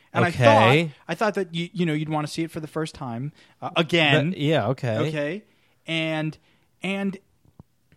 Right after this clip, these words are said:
Speaker 1: you did, and then you've just, like, taken the ball and you've run with it, and it's just, like, it's, it's gotten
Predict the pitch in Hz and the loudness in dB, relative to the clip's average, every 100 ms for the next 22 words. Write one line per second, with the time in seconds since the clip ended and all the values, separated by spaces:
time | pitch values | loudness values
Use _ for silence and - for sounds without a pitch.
0 | _ - 170 165 139 240 240 139 190 233 | _ -12 -6 -6 -2 0 0 0 -4 -6
1 | _ _ _ 175 208 226 220 208 214 202 | _ _ _ -4 -2 0 0 -2 -6 -6
2 | 226 208 - 247 233 214 220 214 196 143 | -6 -6 -8 -8 -6 -6 -4 -2 -2 -4
3 | - 196 247 - 156 - 143 135 - - | -2 -2 -2 -6 -10 -8 -8 -8 -12 -16
4 | 214 185 - 143 - 180 160 - 190 147 | -14 -14 -14 -14 -14 -12 -12 -12 -12 -10